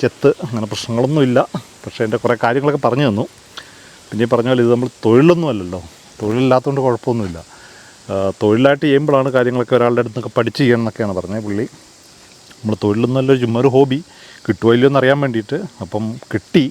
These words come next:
കള്ള് കിട്ടി, അത് വേറെ കാര്യം. അപ്പം കിട്ടുമെന്ന് മനസ്സിലായി. അപ്പം കുറച്ചും കൂടിയൊക്കെ, കുറേയൊക്കെ ആൾക്കാർ ഹ-, കമൻറ്റ് ചെയ്ത് ഹെൽപ്പ് ചെയ്തായിരുന്നു കേട്ടോ. അവരെല്ലാവരും കൂടെ കൂടി നമ്മളതെല്ലാം എടുത്ത് വെച്ചിട്ടുണ്ട്, കമൻറ്റൊക്കെ സേവ് ചെയ്ത് വെച്ചിട്ടുണ്ട്. അത്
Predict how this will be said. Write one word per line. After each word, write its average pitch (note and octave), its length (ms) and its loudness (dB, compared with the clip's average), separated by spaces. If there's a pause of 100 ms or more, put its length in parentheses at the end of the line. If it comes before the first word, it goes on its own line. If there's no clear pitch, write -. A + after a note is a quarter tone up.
(160)
കള്ള് G#2+ 240 -4
കിട്ടി, A2 260 0 (180)
അത് F#2 80 -6 (100)
വേറെ C3 220 2
കാര്യം. G2+ 220 -4 (520)
അപ്പം - 200 -10
കിട്ടുമെന്ന് D3+ 400 0
മനസ്സിലായി. B2+ 480 0 (1500)
അപ്പം A#2+ 220 0 (240)
കുറച്ചും A2 300 -2
കൂടിയൊക്കെ, C#3 260 2 (120)
കുറേയൊക്കെ D#3+ 400 2
ആൾക്കാർ E3+ 300 2
ഹ-, D#3 160 -2
കമൻറ്റ് D3+ 240 0
ചെയ്ത് D#3+ 160 4
ഹെൽപ്പ് C#3 180 -2
ചെയ്തായിരുന്നു A2+ 300 2
കേട്ടോ. G#2 180 2 (800)
അവരെല്ലാവരും C3 400 0
കൂടെ C3 180 -2
കൂടി C3+ 180 4 (680)
നമ്മളതെല്ലാം B2+ 480 0 (120)
എടുത്ത് A2+ 240 -4
വെച്ചിട്ടുണ്ട്, B2 380 -2 (140)
കമൻറ്റൊക്കെ A#2+ 400 -4
സേവ് B2 200 6
ചെയ്ത് C3+ 140 6
വെച്ചിട്ടുണ്ട്. A2 380 -2 (960)
അത് G#2+ 80 -4